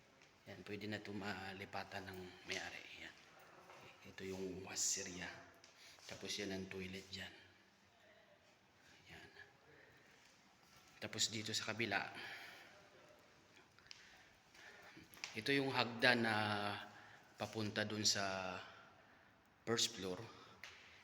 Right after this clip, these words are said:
Tapos ito yung unang bedroom dito sa ground floor. Yan.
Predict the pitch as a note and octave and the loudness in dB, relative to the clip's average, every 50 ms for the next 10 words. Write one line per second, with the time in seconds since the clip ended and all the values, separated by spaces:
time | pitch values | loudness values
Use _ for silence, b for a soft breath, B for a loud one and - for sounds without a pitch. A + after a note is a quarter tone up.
0 | - - - - F#2 - G#2+ G2 - A2 A2+ - A2+ A2 G#2 G2+ G2+ G2+ G#2 G#2+ | -20 -18 -16 -16 -12 0 2 4 4 4 4 4 4 4 4 4 2 0 0 0
1 | G#2+ G#2 G#2 G#2 G#2 G#2 G2+ - - - - - - - - - - - - - | 0 -2 -2 -2 -2 -4 -6 -8 -10 -12 -14 -16 -16 -18 -18 -20 -20 -20 -20 -20
2 | B B B B B B B B B B B B - - A2 A2+ A2 A2 A2 G#2+ | B B B B B B B B B B B B -2 2 4 6 8 8 6 6
3 | G#2+ G#2+ G2+ G#2+ G#2+ A2 G#2 G#2 G#2 G2+ - G#2+ G2 - - G2+ G2+ - F#2+ G2 | 4 2 2 4 4 4 4 4 4 2 2 2 4 4 4 4 4 2 2 2
4 | - - - - - - - - G2 G2 F#2+ F#2+ - F#2+ F#2+ F#2+ - - - - | 0 -2 -4 -6 -8 -8 -6 -4 -4 -4 -4 -4 -6 -8 -8 -8 -8 -10 -12 -16
5 | - - - - - - - - - - - - - - | -18 -20 -20 -20 -20 -20 -20 -20 -20 -18 -16 -16 -14 -16